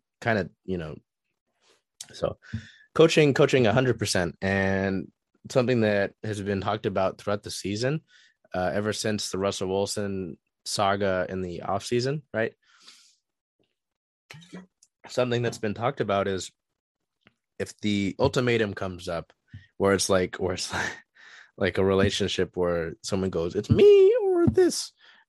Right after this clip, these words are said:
And if it, Russell, like, somehow goes up to, oh God, help me, what's her name? Uh,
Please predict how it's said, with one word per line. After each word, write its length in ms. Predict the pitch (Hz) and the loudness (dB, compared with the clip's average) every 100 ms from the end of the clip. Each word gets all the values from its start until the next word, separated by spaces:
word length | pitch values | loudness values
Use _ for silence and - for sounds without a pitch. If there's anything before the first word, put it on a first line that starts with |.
| - | -4
And 100 | 104 | -4
if 140 | - - | -4 -4
it, 200 | 101 - - | -4 -4 -2
Russell, 460 | 110 151 156 127 | 0 2 0 0
like, 200 | 101 87 73 - _ - | -2 -4 -8 -20 _ -18
somehow 720 | - - - 127 131 113 104 101 | -12 -10 -4 -2 0 0 0 0
goes 320 | 95 104 95 | 0 -2 0
up 200 | 101 101 | -4 -4
to, 600 | - 98 95 92 90 90 - _ _ _ _ _ _ | -12 -8 -6 -4 -6 -8 -14 _ _ _ _ _ _
oh 120 | 87 87 | -18 -8
God, 240 | 87 85 | -4 -2
help 180 | 87 85 | -2 -6
me, 120 | 85 | -6
what's 200 | 85 85 | -6 -6
her 80 | 87 | -6
name? 460 | 82 82 82 92 - _ _ | -6 -6 -8 -12 -18 _ _
Uh, 440 | 85 85 82 80 | 0 2 2 0